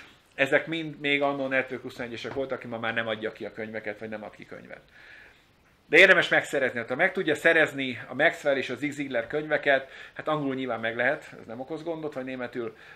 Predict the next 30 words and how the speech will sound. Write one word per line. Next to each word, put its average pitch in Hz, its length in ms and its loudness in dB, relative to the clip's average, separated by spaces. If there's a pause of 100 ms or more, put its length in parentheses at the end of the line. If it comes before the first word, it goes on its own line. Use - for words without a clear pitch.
(320)
de, 127 440 4
de 131 100 4
magyarul 139 360 2
nem 117 140 -2
biztos, 104 260 -12
hogy 101 100 -12
meg 95 160 -14
tudja. - 320 -12 (920)
Miért 151 300 2
jó? 117 280 -4 (340)
A - 60 -10
Zig 208 200 0
Ziglar 175 640 4
talán 190 220 8
egy 160 60 0
kicsit 165 260 -4
elhanyagolt 139 680 0 (1400)
író 135 280 0
Magyarországon, 151 920 -2
a - 60 -14
Network 135 320 -8
huszonegyen 131 360 -8
kívül 127 240 -6
más 113 220 -8
nem 131 140 -8
hozta 147 260 -6
be, 185 260 -2 (320)
amennyire 139 380 0
én 139 120 -4
tudom. 175 440 -2